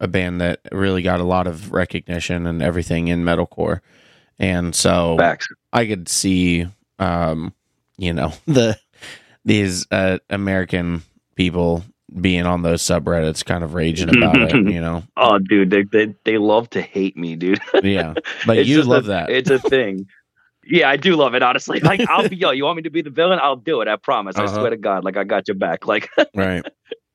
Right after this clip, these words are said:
Speaker 1: And so they're just playing into your, your whole shtick anyways, right? <laughs>
Speaker 2: Basically,
Speaker 1: Yeah.
Speaker 2: yeah.
Speaker 1: Yeah, that's perfect. Um, and you guys are doing some crazy looking festivals over there. You did Knot Fest Japan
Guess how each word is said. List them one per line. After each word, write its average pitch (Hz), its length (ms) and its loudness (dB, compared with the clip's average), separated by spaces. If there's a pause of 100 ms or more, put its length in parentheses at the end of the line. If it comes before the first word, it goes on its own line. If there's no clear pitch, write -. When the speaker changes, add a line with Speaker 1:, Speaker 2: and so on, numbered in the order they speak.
Speaker 1:
And 87 140 -4
so 104 100 2
they're 95 120 -2
just 98 200 -6
playing 98 300 -2
into 95 300 -2
your, 92 460 0
your 92 200 -2
whole 92 260 -2
shtick - 400 -2
anyways, 85 560 -4
right? 85 200 0 (420)
<laughs> - 500 -2
Speaker 2:
Basically, 190 720 2
Speaker 1:
Yeah. 247 160 -2
Speaker 2:
yeah. 104 420 -2 (680)
Speaker 1:
Yeah, 101 180 0
that's 101 120 -4
perfect. 92 580 -6
Um, 87 520 -4 (240)
and 120 160 0
you 117 60 2
guys 123 200 0
are 104 80 -2
doing 101 220 0
some 90 440 -2 (260)
crazy 113 300 2
looking 101 280 0
festivals 107 540 0
over 110 180 2
there. 110 140 0
You 104 120 -2
did 90 160 0
Knot 92 220 -2
Fest 95 240 -2
Japan 95 580 -4